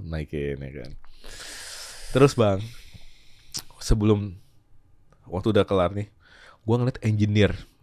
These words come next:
Ada satu engineer. Bajunya kan beda nih engineer. Bolak-balik kokpit.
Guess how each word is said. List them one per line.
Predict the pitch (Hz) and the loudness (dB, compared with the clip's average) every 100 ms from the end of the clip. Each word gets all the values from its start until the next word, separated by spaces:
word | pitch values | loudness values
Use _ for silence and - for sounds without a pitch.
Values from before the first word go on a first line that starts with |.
| - | -20
Ada | - 95 98 | -8 -2 -2
satu | 98 131 | 2 2
engineer. | 120 101 92 87 80 - _ _ | 0 -2 -2 -4 -6 -12 _ _
Bajunya | - 98 104 139 | 2 4 6 4
kan | 165 | 4
beda | 90 | 2
nih | 82 76 | 2 -2
engineer. | 78 76 76 - - - - - - | -6 -6 -6 -10 -20 -20 -20 -20 2
Bolak-balik | 123 123 123 120 | 6 6 6 4
kokpit. | - 131 - 110 104 | 4 2 4 4 4